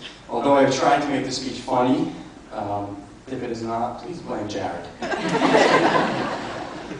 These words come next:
First off, uh, I'd like to congratulate Jared and Amy on their marriage and the beautiful ceremony that took place just a little while ago.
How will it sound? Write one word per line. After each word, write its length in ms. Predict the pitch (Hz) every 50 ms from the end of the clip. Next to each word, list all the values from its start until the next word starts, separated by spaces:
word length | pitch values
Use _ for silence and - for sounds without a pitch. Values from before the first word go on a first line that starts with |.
| - -
First 280 | - 165 165 165 160 143
off, 300 | 139 139 147 - - - - - - - - -
uh, 260 | 113 117 117 117 113
I'd 40 | 113
like 160 | 120 113 113 135
to 60 | 131
congratulate 600 | - - 123 127 113 110 107 107 110 110 110 110 110
Jared 320 | 110 110 107 107 107 107
and 40 | 110
Amy 320 | 107 104 107 113 113 107
on 80 | 107 104
their 160 | 101 104 104
marriage 560 | 101 101 101 101 101 98 98 98 101 - - - - - - - - - -
and 160 | 95 98 98
the 60 | 101
beautiful 380 | 104 127 127 131 123 127 - -
ceremony 580 | - 113 113 110 107 104 104 104 104 104 101
that 220 | 101 101 98 - -
took 180 | - 120 123 -
place 260 | - 104 104 101 95
just 160 | 95 - - 107
a 40 |
little 180 | 107 101 98 98
while 300 | 98 98 98 95 95 95 92
ago. 180 | 92 90 -